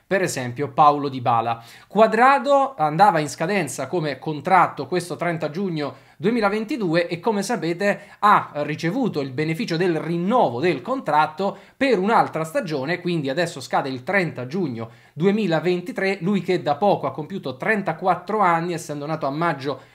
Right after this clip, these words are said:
millenovecentottantotto, ma potrebbe anche andar via prima, appunto, clamorosamente già quest'estate e si è già parlato dell'Inter. Mettiamo insieme i pezzi e cerchiamo di capire che cosa realmente c'è dietro tra mercato,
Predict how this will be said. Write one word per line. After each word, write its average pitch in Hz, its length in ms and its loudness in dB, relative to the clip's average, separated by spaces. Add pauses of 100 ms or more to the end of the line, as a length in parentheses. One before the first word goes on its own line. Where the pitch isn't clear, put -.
millenovecentottantotto, 175 1500 -2 (220)
ma 208 240 4
potrebbe 190 600 2
anche 147 300 4
andar 165 320 0
via 165 260 0
prima, 165 340 -2
appunto, 170 520 -4
clamorosamente 190 800 0
già 170 260 4
quest'estate 160 920 -2 (200)
e 196 180 2
si - 220 -4
è 190 180 0
già 175 280 2
parlato 147 520 4
dell'Inter. 127 720 -6 (180)
Mettiamo 202 520 0
insieme 185 380 -2
i - 20 -4
pezzi 214 300 -2
e - 20 -10
cerchiamo 160 460 -4
di 139 100 -8
capire 151 680 -4
che 160 180 -4
cosa 196 280 2
realmente 170 440 0
c'è 175 160 -6
dietro 147 440 -2
tra 175 340 2
mercato, 190 920 2